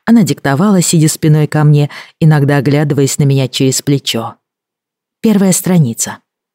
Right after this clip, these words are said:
Лечение карбункулов. Три железных гвоздя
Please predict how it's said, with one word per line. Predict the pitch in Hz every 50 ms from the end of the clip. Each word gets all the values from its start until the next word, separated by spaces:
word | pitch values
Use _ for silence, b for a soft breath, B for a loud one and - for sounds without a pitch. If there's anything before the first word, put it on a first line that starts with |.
| _ _ _ _
Лечение | - 165 147 135 - - - 147 160 185 190 190 175 170 170 165 - _ _
карбункулов. | _ - 175 165 156 131 113 117 117 117 120 - - 110 113 117 113 - - - _ _ _ _ _ _ _ _ _ _ _ _ _ _ _ _ _ _ _ _ _ _
Три | - 285 285
железных | 247 160 156 139 139 143 131 - 143 135 110
гвоздя | 117 131 131 123 - - - 143 185 214